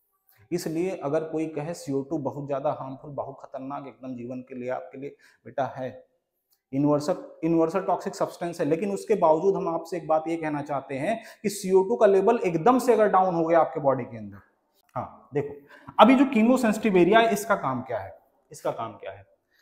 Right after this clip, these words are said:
ये इसको तो perceive कर ही रहा है। इसके अलावा, इसके अलावा अगर हम ये कहें कि, अ, जैसे बेटा ये हमारा brain है, तो brain को भी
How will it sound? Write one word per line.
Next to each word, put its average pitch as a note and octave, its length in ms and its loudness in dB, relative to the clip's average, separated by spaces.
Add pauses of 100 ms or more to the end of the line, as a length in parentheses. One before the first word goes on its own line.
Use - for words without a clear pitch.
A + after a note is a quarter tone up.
(1400)
ये C#4 540 2
इसको G3 260 2
तो A3 80 0
perceive G#3 360 4
कर A3 160 0
ही B3 100 2
रहा B3 240 6
है। A#3 160 -2 (640)
इसके A#3+ 320 0
अलावा, C#3 640 0
इसके A3+ 260 -4
अलावा F3+ 300 2
अगर F3+ 240 2
हम G3 200 -4
ये F#3 100 0
कहें F3+ 480 -6 (420)
कि, B3 360 0
अ, C3+ 360 2 (120)
जैसे E3+ 360 2
बेटा G#3+ 640 4
ये E3+ 120 2
हमारा F#3 280 6
brain F3 320 2
है, G#3+ 60 0
तो C4 100 -2
brain G3+ 460 2
को G3+ 260 2
भी A#3+ 400 -4